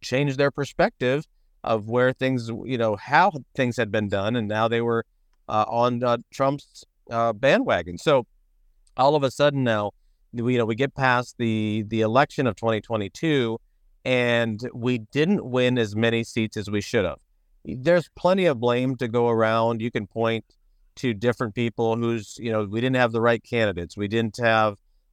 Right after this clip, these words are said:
uh, you know, the right issues. The issues were against us. Well, the fact is, is we barely had the majority in the House of Representatives, and Kevin McCarthy survived. You know, he finally made it, uh, into the speaker's chair and was the Speaker of the House. But, uh,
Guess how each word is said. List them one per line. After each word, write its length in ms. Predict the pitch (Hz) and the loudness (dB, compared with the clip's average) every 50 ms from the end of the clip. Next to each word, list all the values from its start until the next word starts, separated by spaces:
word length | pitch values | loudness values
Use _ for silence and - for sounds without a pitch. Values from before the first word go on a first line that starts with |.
| _ - | _ -2
uh, 460 | - 104 104 104 104 104 104 101 98 - | 0 2 2 2 2 2 2 0 -2 -4
you 120 | - 120 | -6 -6
know, 80 | 110 101 | -4 -4
the 100 | 98 110 | -2 0
right 240 | 110 120 123 127 127 | 2 2 2 2 0
issues. 420 | 139 143 - - - 107 95 90 | -2 -4 -4 -6 -6 -6 -6 -6
The 160 | 95 104 117 | -4 -2 -2
issues 300 | 147 143 - 151 139 123 | -2 -2 -2 -4 -6 -4
were 180 | 127 127 131 131 | -2 0 2 2
against 480 | 127 117 113 139 143 147 131 - - 110 | 2 2 0 0 0 0 -2 -4 -4 -4
us. 280 | 95 90 87 - - _ _ _ _ _ _ _ _ | -2 -2 -4 -8 -16 _ _ _ _ _ _ _ _
Well, 180 | 135 143 143 | 2 2 2
the 100 | 127 131 | 2 2
fact 340 | - 147 147 151 143 - - | 0 2 4 4 2 2 0
is, 200 | 120 113 107 107 | -4 -4 -2 -4
is 120 | 107 98 98 | -6 -6 -4
we 140 | 107 104 | -6 -6
barely 600 | 95 92 101 117 117 117 120 123 120 123 120 120 | -6 -4 -2 0 2 2 2 2 0 0 -2 -2
had 520 | 117 117 107 104 101 92 92 92 92 90 104 - _ _ | 0 2 2 4 4 4 2 0 -2 -4 -8 -14 _ _
the 120 | - 123 110 | -6 -6 -4
majority 580 | 104 101 90 95 110 113 113 107 98 98 95 | -4 -6 -2 0 2 4 4 4 4 2 0
in 80 | 98 95 | 0 0
the 80 | 98 98 | 0 0
House 240 | 101 101 101 - | 0 0 0 0
of 80 | 104 90 | -2 -2
Representatives, 840 | 98 98 90 - 92 90 117 139 151 120 101 95 95 110 117 - - _ _ _ _ _ _ _ _ _ _ | 0 0 0 0 -2 0 2 0 2 2 0 -2 -2 -4 -8 -14 -20 _ _ _ _ _ _ _ _ _ _
and 260 | 110 113 110 110 107 - | -6 -4 -4 -4 -4 -2
Kevin 240 | - 117 120 139 143 | -2 -2 0 0 0
McCarthy 480 | 147 - 143 143 147 151 - 156 156 147 | -2 0 2 2 2 2 2 0 -2 -2
survived. 720 | - - 156 147 123 131 123 135 143 165 135 92 80 - | -2 0 0 2 4 4 4 4 4 4 2 -2 -4 -6
You 100 | 117 113 | -4 -2
know, 80 | 117 120 | -2 -2
he 120 | 120 120 | -2 -4
finally 360 | - - 113 117 123 127 123 | -2 -2 0 0 0 0 0
made 240 | 117 113 113 120 123 | 0 0 0 0 0
it, 140 | 135 123 - _ - | -2 -4 -6 _ -10
uh, 60 | 117 | -6
into 380 | 113 113 101 117 120 120 131 120 | -4 -4 -4 -4 -6 -6 -6 -6
the 80 | 123 - | -8 -10
speaker's 420 | - - 131 120 - 143 131 - | -8 -8 -8 -4 -2 -4 -4 -4
chair 260 | - - 123 123 127 | -2 0 4 4 4
and 80 | 131 123 | 4 2
was 140 | 120 113 104 | 0 -2 -2
the 80 | 107 | -6
Speaker 320 | - - - 120 - - 123 | -10 -8 -8 -8 -4 -2 0
of 80 | 107 | 0
the 80 | 113 110 | 4 4
House. 400 | 110 113 117 123 131 - - - _ _ _ _ _ _ _ _ _ - | 4 4 4 2 0 -4 -12 -20 _ _ _ _ _ _ _ _ _ -2
But, 220 | 117 123 120 117 | 2 2 2 4
uh, 240 | 117 113 110 107 | 4 2 2 2